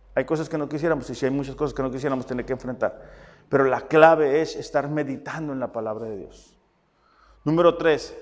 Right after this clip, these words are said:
les prometo que me estoy apurando, es confía en medio de la dificultad. Confía en su fidelidad en medio de la dificultad.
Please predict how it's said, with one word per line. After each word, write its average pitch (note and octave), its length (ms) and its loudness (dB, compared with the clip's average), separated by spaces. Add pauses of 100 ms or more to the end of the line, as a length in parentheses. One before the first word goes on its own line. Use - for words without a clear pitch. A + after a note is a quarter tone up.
(420)
les A#2+ 120 -14
prometo D#3+ 380 0
que E3 80 -4
me C#3 40 -4
estoy D3 180 2
apurando, A#2+ 500 -2 (920)
es G3 200 8
confía A#3 960 6 (2000)
en E3 280 2
medio G#3+ 480 4
de D#3+ 240 2
la E3 140 4
dificultad. D3+ 720 0
Confía F3+ 480 0
en G#3 100 0
su A#3+ 220 -2
fidelidad F3 600 4
en E3+ 140 0
medio F#3+ 160 4
de F#3+ 80 4
la E3+ 100 4
dificultad. C#3+ 540 -2